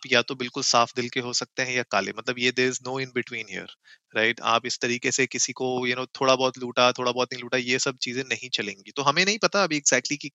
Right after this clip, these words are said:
क्या सिनेरियो है, क्या सिचुएशन है, लेकिन ये खबर क्योंकि, अ,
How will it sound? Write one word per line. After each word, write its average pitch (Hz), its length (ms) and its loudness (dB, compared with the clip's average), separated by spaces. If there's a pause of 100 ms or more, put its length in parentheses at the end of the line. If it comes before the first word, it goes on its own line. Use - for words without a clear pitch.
क्या 131 300 4 (320)
सिनेरियो 113 500 0
है, 120 200 -2
क्या 117 200 -2
सिचुएशन 110 540 -6
है, 117 160 -4
लेकिन 131 420 2
ये 147 140 2
खबर 147 300 0
क्योंकि, 139 400 -4 (380)
अ, 107 280 2